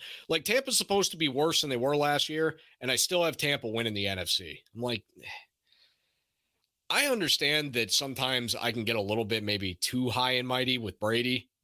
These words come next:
but as I'm realistically going through this,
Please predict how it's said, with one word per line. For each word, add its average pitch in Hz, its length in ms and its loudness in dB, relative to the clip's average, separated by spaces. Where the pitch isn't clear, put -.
but 113 240 0
as 202 200 2
I'm 196 200 -2
realistically 165 680 2
going 143 280 2
through 156 200 2
this, 104 320 2